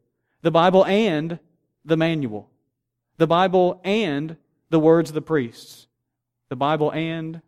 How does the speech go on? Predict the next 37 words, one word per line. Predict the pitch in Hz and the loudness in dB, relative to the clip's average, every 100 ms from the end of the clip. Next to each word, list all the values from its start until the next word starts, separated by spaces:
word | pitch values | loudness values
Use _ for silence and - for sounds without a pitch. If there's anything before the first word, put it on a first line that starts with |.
| _ | _
the | 143 | -8
Bible | 135 139 135 | -4 -4 -4
and, | 135 147 147 143 143 - | -6 -6 -6 -8 -12 -16
the | 139 | -12
Bible | 127 127 123 | -8 -6 -8
and. | - 120 110 117 _ _ _ _ _ _ _ _ _ _ _ _ _ _ _ _ | -12 -14 -16 -20 _ _ _ _ _ _ _ _ _ _ _ _ _ _ _ _
Folks, | 156 156 | -4 -4
if | 143 127 | -6 -2
we | 156 | 0
would | 160 139 | 0 -4
only | 139 170 175 175 175 160 _ _ | -4 -4 -4 -8 -12 -14 _ _
follow | - 147 156 160 143 143 _ _ | -6 -4 -2 -4 -8 -12 _ _
the | 127 | -10
Bible, | 131 131 117 104 107 _ _ _ _ _ _ _ _ _ _ _ | -8 -8 -10 -16 -20 _ _ _ _ _ _ _ _ _ _ _
we | 139 | -2
would | 139 | 0
understand | 143 131 - 143 139 120 104 98 _ _ _ _ _ _ | 0 -2 -8 -8 -8 -8 -12 -16 _ _ _ _ _ _
there's | 120 135 151 | -6 -6 -4
no | 135 | -6
need | 127 139 151 | -4 -6 -8
for | - 113 | -10 -14
an | 104 | -12
and. | - 107 92 92 _ _ _ _ _ _ _ _ _ _ _ _ _ _ _ _ _ _ - | -14 -16 -18 -20 _ _ _ _ _ _ _ _ _ _ _ _ _ _ _ _ _ _ -2
All | 143 165 185 | 2 6 4
we | 180 175 | 2 -2
need | 165 165 123 117 _ _ _ _ _ _ _ - | -4 -6 -8 -10 _ _ _ _ _ _ _ -8
is | 135 | -6
the | 135 | -4
pages | 160 165 151 | -2 -2 -2
of | 143 | -10
Scripture | - 156 - - | -10 -10 -10 -10
that | 113 113 | -12 -8
God | 131 135 | -4 -4
has | 127 | -6
given | 127 131 120 | -6 -8 -8
to | - 123 110 | -8 -8 -8
us. | 120 - | -16 -20